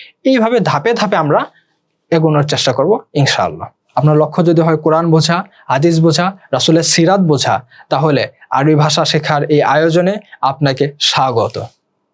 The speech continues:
এই মাদ্রাসার পক্ষ থেকে আমরা আপনাদের সবাইকে স্বাগত জানাচ্ছি এবং আল্লাহ সুবহানাহু ওয়া তাআলার কাছে আমরা দোয়া করছি, আল্লাহ সুবহানাহু ওয়া তাআলা আমাদের এই যাত্রাকে কবুল করুক এবং এর মাধ্যমে মুসলিম মিল্লাকে উপকৃত করুক, আমাদের সবাইকে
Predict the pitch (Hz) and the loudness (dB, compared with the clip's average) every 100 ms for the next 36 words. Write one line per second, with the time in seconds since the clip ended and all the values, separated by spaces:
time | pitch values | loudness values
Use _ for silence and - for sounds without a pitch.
0 | _ _ _ _ _ _ _ 139 127 127 | _ _ _ _ _ _ _ -4 -2 0
1 | 139 151 147 147 165 156 156 180 202 _ | 0 0 0 -2 -2 -4 0 -2 -2 _
2 | _ - 127 135 131 151 143 - 143 147 | _ -6 -2 0 0 0 0 0 0 0
3 | 151 139 156 143 160 165 165 160 - 208 | 0 -2 0 0 0 2 0 0 -2 -2
4 | - - - 139 - 151 165 170 151 143 | -6 -10 -2 0 2 2 2 2 0 0
5 | 190 175 160 147 143 147 143 135 - 131 | 2 2 0 0 0 2 0 0 -2 0
6 | 127 123 139 165 175 143 - 117 - _ | 0 0 0 2 0 0 -2 -4 -6 _
7 | - 127 127 135 135 151 151 156 160 170 | -4 -2 0 0 2 0 0 0 2 0
8 | 190 - - 139 143 147 143 131 131 120 | -2 -12 -4 0 2 2 2 2 -2 -2
9 | 170 165 139 156 - - 160 185 202 190 | -2 -2 -2 -2 -6 -2 2 2 2 0
10 | 151 147 147 _ 139 139 139 165 170 143 | 0 0 -4 _ -2 0 2 2 2 0
11 | 139 135 110 - _ - 127 131 - 139 | 0 0 -2 -4 _ -8 -2 0 0 0
12 | 135 127 131 151 147 131 117 _ - 139 | 2 2 2 0 0 -4 -4 _ -4 -2
13 | 147 147 180 170 143 123 113 - _ - | -4 -2 0 0 0 0 -2 -6 _ -4
14 | 127 127 - 139 143 147 120 | -2 -2 -2 0 0 0 -2